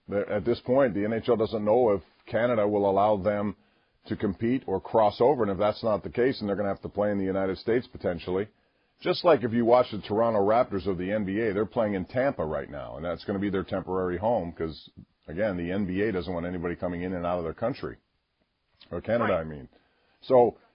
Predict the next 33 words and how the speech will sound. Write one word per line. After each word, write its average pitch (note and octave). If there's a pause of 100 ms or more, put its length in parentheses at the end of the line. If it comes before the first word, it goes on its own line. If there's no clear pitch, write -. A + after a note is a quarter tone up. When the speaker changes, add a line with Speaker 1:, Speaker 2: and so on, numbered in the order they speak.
Speaker 1:
that's, -
that's E3+
a E3
little F3
bit D#3
of D3
a D3
disturbance, D#3+
but D3+
at A#2+
the B2+
same D#3+
time, E3
they've B2
gone C#3+
through C#3
a A#2+
bubble, B2+
all A2
these G2+
teams, G#2+
or G2+
at G2
least A2
most A#2
of F#2+
them F2+
have. F2
They C3+
understand A#2
what's G2
at E2+
stake, G#2